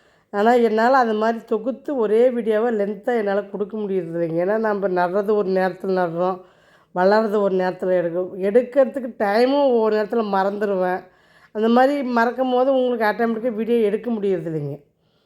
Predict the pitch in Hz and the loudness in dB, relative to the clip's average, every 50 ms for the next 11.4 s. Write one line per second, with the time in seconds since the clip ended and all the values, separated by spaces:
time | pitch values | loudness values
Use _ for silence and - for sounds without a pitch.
0 | _ _ _ - 202 202 220 233 254 269 269 262 262 262 285 294 233 - 220 190 | _ _ _ -6 -2 0 2 4 4 4 4 4 4 2 0 -2 -2 -2 0 2
1 | 185 208 220 - 269 240 - 240 240 240 240 - 277 226 - 220 202 190 208 220 | 2 2 0 0 -4 -4 0 0 0 0 0 -2 -6 -6 -4 -2 -2 0 0 0
2 | 233 233 226 226 196 202 202 214 226 226 240 247 220 185 175 185 196 202 202 220 | 0 0 0 -2 -2 -4 -4 -4 -2 0 0 0 0 0 0 0 0 0 0 0
3 | 214 220 - 175 165 165 - _ _ - 214 208 190 - 196 180 180 180 185 180 | -2 -2 -4 -4 -4 -6 -12 _ _ -6 -6 -6 -4 -4 -4 -2 0 0 0 0
4 | 165 165 156 156 151 151 139 147 - - _ _ _ _ _ _ _ _ _ - | -2 -4 -4 -6 -6 -6 -8 -10 -14 -20 _ _ _ _ _ _ _ _ _ -4
5 | 202 196 196 190 190 185 185 175 156 202 214 240 254 269 262 247 226 220 214 208 | -2 0 0 2 2 2 2 0 0 2 2 2 2 2 2 2 2 2 0 0
6 | 196 185 185 185 202 202 214 214 220 220 220 202 185 190 202 220 233 226 208 190 | 0 0 0 0 -2 -4 -4 -4 -2 -2 -2 -2 -2 -2 0 0 0 0 0 -2
7 | 180 170 175 - 208 196 190 185 165 156 156 156 151 143 143 - _ _ _ _ | -6 -6 -6 -4 -2 0 0 0 -2 -4 -6 -6 -6 -8 -10 -12 _ _ _ _
8 | _ _ _ _ _ _ _ - 185 185 175 190 226 240 240 240 233 226 240 240 | _ _ _ _ _ _ _ -6 -4 -2 0 2 2 4 4 2 0 0 0 0
9 | 226 226 208 - 208 202 202 202 208 208 208 208 220 220 214 185 170 - 190 208 | 0 -2 -2 -2 -2 -4 -4 -2 -2 -2 0 0 0 -2 -2 -4 -6 -4 -4 -2
10 | 202 214 240 262 247 226 214 208 202 196 185 180 180 180 190 185 190 196 202 190 | 0 0 0 0 0 0 0 0 0 0 0 0 0 0 0 -2 -2 -2 -4 -4
11 | 170 180 170 - 196 202 233 277 | -4 -4 -6 -6 -6 -4 -4 -6